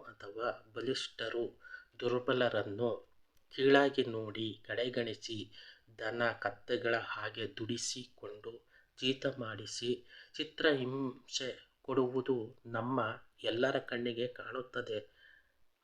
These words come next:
ಆಗ ನಾವು ಅಂದುಕೊಳ್ಳುತ್ತೇವೆ, ಕೆಳವರ್ಗದವರಿಗೆ, ದುರ್ಬಲರಿಗೆ, ಬಡವರಿಗೆ ಜೀವನವಿಲ್ಲ, ದೇವರು ಇಲ್ಲ ಎಂದು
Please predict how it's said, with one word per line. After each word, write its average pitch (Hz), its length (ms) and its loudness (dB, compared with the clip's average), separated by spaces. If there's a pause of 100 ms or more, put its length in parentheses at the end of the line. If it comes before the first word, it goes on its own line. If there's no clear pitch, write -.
ಆಗ 123 280 2 (420)
ನಾವು 120 460 2
ಅಂದುಕೊಳ್ಳುತ್ತೇವೆ, 117 1080 -2 (1600)
ಕೆಳವರ್ಗದವರಿಗೆ, 117 1080 2 (160)
ದುರ್ಬಲರಿಗೆ, 113 800 -4 (240)
ಬಡವರಿಗೆ 110 680 -6 (1000)
ಜೀವನವಿಲ್ಲ, 117 760 -2 (540)
ದೇವರು 123 440 4 (340)
ಇಲ್ಲ 110 280 -4 (480)
ಎಂದು 113 380 4